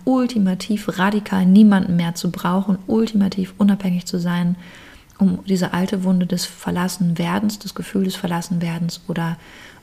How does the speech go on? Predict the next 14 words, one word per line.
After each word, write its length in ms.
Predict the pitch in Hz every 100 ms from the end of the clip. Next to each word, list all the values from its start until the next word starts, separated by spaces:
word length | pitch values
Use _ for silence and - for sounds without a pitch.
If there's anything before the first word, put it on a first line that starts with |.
| -
unseres 300 | 185 170 170
eigenen 400 | - 170 170 -
Abhängigkeitsseins, 1300 | 190 - 175 160 - 165 - - 170 170 180 - - - -
Abhängigseins 760 | - - 175 - 170 170 170
zu 120 | - 180
vermeiden. 500 | 175 165 170 165 160 _ _ _ _ _ _ -
Wir 180 | 196 180
werden 480 | 180 180 175 -
hart 320 | 196 190 190 185
wie 160 | 170
Kruppstahl, 680 | - - - - 160 165 175
ne? 180 | 180 208 214 - - - - - -
Wir 80 | 185
lernen 400 | 175 180 180